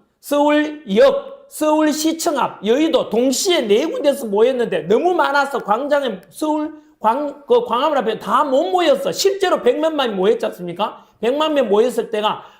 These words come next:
광화문에 가득, 시청 앞 가득, 서울역, 저는 서울역에 가 있었고 그 당시에 여의도까지 지방에서 교회에서, 지방교회에서 버스 타고 오신 분들은 제가 알고 있는, 제가 다니던 대동교회라고 있는데 대구에, 그 교회에서도 여의도로 왔다 하더라고요.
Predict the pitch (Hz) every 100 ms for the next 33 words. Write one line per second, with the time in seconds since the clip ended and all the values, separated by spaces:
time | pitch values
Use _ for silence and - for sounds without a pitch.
0 | _ 202 233 294 302 269 262 254 202 214
1 | 151 - - 330 330 294 269 269 185 190
2 | 202 - - - 339 330 330 285 247 -
3 | 285 240 330 302 269 233 175 175 190 165
4 | 180 185 190 160 - - _ 208 247 330
5 | 311 262 214 160 - 302 320 311 269 269
6 | 277 - 214 262 262 - 262 269 - _
7 | - 285 311 294 269 269 233 240 330 320
8 | - 247 254 - 233 208 208 160 - _
9 | 233 254 294 285 262 247 247 240 269 262
10 | - _ 233 247 240 294 277 240 247 -
11 | 240 269 269 233 240 220 208 214 196 226
12 | 240 190 - 302 269 285 269 - 220 175
13 | 226 339 330 240 180 190 175 160 151 147
14 | 202 -